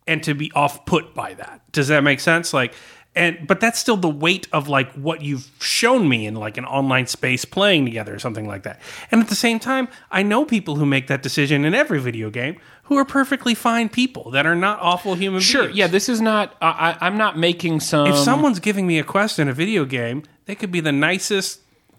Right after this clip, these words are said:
Speaker 1: orphanarium-ist P C on earth,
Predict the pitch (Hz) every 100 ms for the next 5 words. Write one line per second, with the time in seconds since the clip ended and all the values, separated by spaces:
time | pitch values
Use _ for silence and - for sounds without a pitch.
0 | _ 160 190 185 190 175 180 185 180 180
1 | 175 175 196 175 175 - - - _ -
2 | _ _ - 202 175 185 185 170 156 170
3 | 196 156